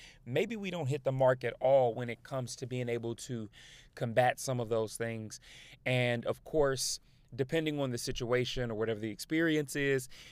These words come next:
it is very easy for us to feel like we failed, right? And of course, this will send us into a deeper slump of sadness, sorrow, depression, so on and so forth. And so I wanted to help you all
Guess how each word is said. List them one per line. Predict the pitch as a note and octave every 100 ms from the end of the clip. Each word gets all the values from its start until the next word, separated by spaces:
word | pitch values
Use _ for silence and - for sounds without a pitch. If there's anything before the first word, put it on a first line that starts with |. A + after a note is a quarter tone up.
| -
it | C3
is | B2+
very | G#2+ B2+ C3 B2+
easy | C3 A#2+
for | A#2+ A#2+ A2+
us | A#2
to | C3
feel | - B2 A#2
like | A2 G#2 -
we | A2
failed, | G#2 - A2 G#2 -
right? | A2+ A2 A2
And | G#2+ G#2+
of | -
course, | - A#2+ -
this | C3 D#3+ -
will | C3
send | B2+ A#2+ A2
us | G#2+ -
into | G#2+ - A#2 A2 -
a | A2+ A2+ -
deeper | A2+ G#2+ A2
slump | - - A#2 A2 G#2 - - - - -
of | C3+ B2 A2+ A2 G#2+ - - -
sadness, | - D#3 C#3+ B2 A#2 G#2+ -
sorrow, | - - C#3 B2+ B2 B2 B2 A#2+ -
depression, | - - B2 A2+ - A#2 A2 G#2+ -
so | - C3+ B2 A2+
on | A2 G#2
and | G#2+
so | - A2+
forth. | - - - - - - - -
And | C3+
so | E3
I |
wanted | A#3 D#4 F#4+
to |
help | D3 -
you | C3+ A#2
all | G#2 G2